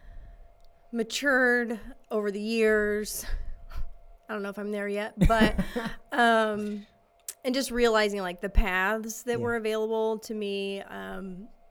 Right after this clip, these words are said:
Speaker 1: I thought to myself, "Maybe this isn't exactly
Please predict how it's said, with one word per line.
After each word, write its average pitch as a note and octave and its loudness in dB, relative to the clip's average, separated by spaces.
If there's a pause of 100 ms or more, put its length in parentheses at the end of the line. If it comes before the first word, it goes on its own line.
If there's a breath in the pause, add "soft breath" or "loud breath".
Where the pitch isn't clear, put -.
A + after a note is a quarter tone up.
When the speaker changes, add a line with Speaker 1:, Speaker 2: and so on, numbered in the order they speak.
(140)
Speaker 1:
I G#3 -10
thought F#3+ -8
to G#3+ -12
myself, F#3+ -10
"Maybe G3 -4
this F3+ -8
isn't F#3+ -6 (220)
exactly F3 -10